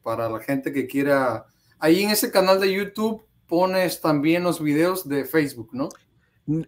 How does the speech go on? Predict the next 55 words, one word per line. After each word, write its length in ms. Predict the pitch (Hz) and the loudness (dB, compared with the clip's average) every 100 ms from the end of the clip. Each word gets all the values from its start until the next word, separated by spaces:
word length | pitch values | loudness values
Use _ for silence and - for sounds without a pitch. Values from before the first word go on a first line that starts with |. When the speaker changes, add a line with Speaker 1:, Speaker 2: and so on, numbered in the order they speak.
| 165 | 2
Speaker 2:
no, 460 | 160 170 233 240 - | 8 10 10 8 2
eh, 100 | 151 | 0
transmito 760 | - 156 160 139 170 220 185 233 | 6 8 8 4 4 4 6 6
simultáneo. 840 | - 180 170 165 - 190 202 220 | 6 2 2 2 4 6 6 6
Speaker 1:
Simultáneamente 840 | 175 160 180 180 180 175 175 175 | 6 4 2 2 4 2 2 4
van 140 | 160 160 | 4 6
Speaker 2:
Al 40 | |
Speaker 1:
para 160 | 143 147 | 6 6
allá. 100 | 180 | 6
Speaker 2:
mismo 200 | 190 226 | 6 2
tiempo 320 | 220 220 214 220 | 4 4 4 2
se 120 | 185 | 2
transmite 500 | 165 165 151 196 220 | 2 0 0 0 0
en 120 | 202 | 0
Facebook, 640 | - 214 220 226 285 - - | 4 4 4 0 -2 -6 -4
en 140 | 143 | 0
las 140 | 139 - | 0 2
Speaker 1:
Sí. 100 | 185 | 4
Speaker 2:
cinco 220 | 147 185 | 4 6
páginas 540 | 185 180 208 214 220 | 6 6 4 6 6
de 80 | 156 | 6
mi 120 | 139 | 6
papá, 480 | 127 131 165 214 320 _ | 6 6 8 6 4 _
y 120 | 131 | -4
se 120 | 120 131 | -2 0
Speaker 1:
Sí. 60 | |
Speaker 2:
transmite 640 | - 131 143 143 175 170 127 | 0 0 -2 -2 -2 -2 -2
en 100 | 123 | -2
mi 140 | 123 | 0
canal 340 | 131 131 135 | 0 0 2
de 100 | 143 | 2
YouTube 360 | 139 147 151 147 | 4 2 2 4
al 120 | 139 | 4
mismo 280 | 135 127 139 | 4 2 2
tiempo. 380 | 170 170 - _ _ - | 2 2 -2 _ _ -12
Speaker 1:
Ok. 360 | 127 135 - 120 120 | -8 -8 -8 -6 -2
Speaker 2:
Entonces 380 | 127 156 156 147 | 4 6 6 4
lo 140 | 139 | 6
pueden 280 | 175 190 185 | 8 10 10
ver 140 | 185 | 10
a 60 | 185 | 10
la 120 | 160 | 8
misma 440 | 160 175 165 180 180 | 8 6 8 8 10
hora, 360 | 185 220 214 _ _ _ - | 8 6 4 _ _ _ -4
que 80 | 131 | 0
es 100 | 160 | 4
a 60 | |
las 180 | 139 120 | 2 2
siete 260 | 160 160 185 | 0 2 4
de 60 | |
la 100 | 151 | 4
noche 280 | 151 165 175 | 4 2 0
todos 200 | - 156 | 4 4
los 160 | 151 135 | 4 4
viernes. 480 | 160 165 190 202 | 4 4 2 -4